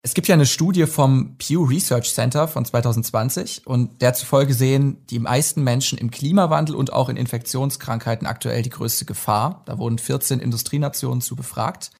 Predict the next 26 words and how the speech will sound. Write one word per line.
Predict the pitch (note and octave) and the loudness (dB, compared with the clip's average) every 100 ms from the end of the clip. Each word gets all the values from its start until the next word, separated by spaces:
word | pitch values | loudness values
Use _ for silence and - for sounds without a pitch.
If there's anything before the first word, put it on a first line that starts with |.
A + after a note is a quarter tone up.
| _ | _
Insbesondere | C#3+ F#3+ D3 C#3 D3 D3 | 4 4 4 4 4 4
in | A#2+ C3+ - | 2 2 0
E-U-Staaten | - A#2 C3+ F#3+ - D#3+ E3 F3 F3 F3+ | -6 -4 -4 -4 2 2 2 0 -2 -6
rangiert | - B2 B2 C3+ | 0 0 2 -2
die | B2 | -4
Klimaangst, | - D3 D#3+ - D#3+ G3+ - - - | -4 0 2 2 -2 -4 -6 -8 -8
also | B2 - - | -10 -10 -14
die | - | -12
Angst | - B2+ | -8 -6
vor | - | -4
der | A#2 | -6
Klimakatastrophe, | A#2+ B2 B2+ - C#3+ - C3 D#3 E3 | -6 -6 -6 -6 -10 -10 -6 -4 -4
teils | D3+ B2+ B2 - - | -4 -2 -2 -4 -4
deutlich | A#2 D3+ D3 - | -2 -2 -4 -8
vor | - | -10
Pandemien. | - A#2 A#2 A#2 B2 F3+ - _ _ _ _ _ _ | -4 -2 0 -2 -2 -4 -8 _ _ _ _ _ _
Und | - B2 | -4 2
noch | B2 | 4
eine | C3 | 6
weitere | B2 C#3+ G#3+ C#3+ | 6 4 4 2
Untersuchung | A#2+ B2 B2 C3 C3 D3+ D#3+ F3 - | 2 0 -2 -2 -2 0 0 -2 -6
vom | B2 | -2
Sinus-Institut | B2 E3 B2 - A#2+ - - C#3 D#3 | 2 2 0 -2 -4 -4 -4 -4 -4
in | - A#2+ | -2 0
Deutschland | A#2 C3 - - C#3+ | 4 2 2 -2 0
sagt, | A#2 C#3 D#3 | 0 0 -2